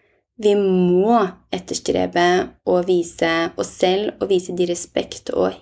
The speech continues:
hele tiden ha et ønske for at de skal ta vare på seg selv, at vi rundt skal ta vare på dem, nettopp for at, eh, biologi-, biologien skal gå videre, at flere barn skal bli født, om det er det man ønsker,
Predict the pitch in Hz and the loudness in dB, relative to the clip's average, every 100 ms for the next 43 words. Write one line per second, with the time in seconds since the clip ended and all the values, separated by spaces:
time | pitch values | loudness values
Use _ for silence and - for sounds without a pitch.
0 | - - 196 165 170 170 170 165 170 165 | -10 -2 0 0 -4 -2 -2 2 2 2
1 | 170 - - - _ _ _ - 185 180 | -2 -16 -20 -20 _ _ _ 0 0 0
2 | - 185 - - 175 170 180 185 _ _ | -2 -2 -2 -4 -2 0 -2 -4 _ _
3 | _ - 180 170 170 - - 185 180 175 | _ 0 2 2 0 -8 -4 -2 0 -2
4 | 175 - _ - 202 185 175 170 175 175 | -2 -10 _ 0 2 2 0 -2 -2 0
5 | 180 180 185 - - 175 180 - 185 180 | 2 2 0 -6 -2 -2 -2 -8 0 4
6 | 180 170 190 - 190 185 185 175 165 - | 4 4 0 0 -4 -2 -2 -2 -4 -2
7 | 170 170 196 214 _ - 185 - - 180 | 0 2 2 -2 _ 0 0 0 -2 -2
8 | - 180 - - 170 - 180 175 170 170 | -2 -2 0 -2 -2 -4 -2 0 0 2
9 | 175 175 165 165 - - 180 175 175 175 | 2 2 0 -4 -14 -10 0 0 2 2
10 | 170 165 - 170 - - 185 208 190 196 | 4 2 0 -4 -4 -4 0 2 2 2
11 | 208 220 214 - 180 175 170 170 - 175 | 0 0 -4 -2 0 0 0 -2 0 -2
12 | 175 202 - 190 185 175 170 170 208 196 | -2 -4 0 0 2 2 2 0 -2 -2
13 | - - - | -2 0 0